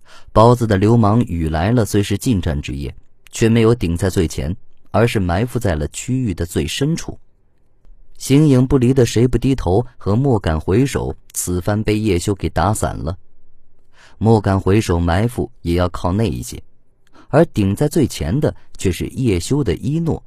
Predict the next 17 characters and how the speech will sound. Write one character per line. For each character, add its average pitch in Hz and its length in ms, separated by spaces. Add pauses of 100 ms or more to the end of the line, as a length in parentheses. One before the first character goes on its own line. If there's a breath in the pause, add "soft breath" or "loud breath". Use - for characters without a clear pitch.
和 76 240
谁 - 300
不 - 120
低 110 140
头 101 260
一 147 140
起。 - 260 (2000 soft breath)
两 104 220
人 117 200
潜 113 260
伏 113 140
在 107 160
各 104 220
自 104 160
的 92 100
位 80 200
置， - 200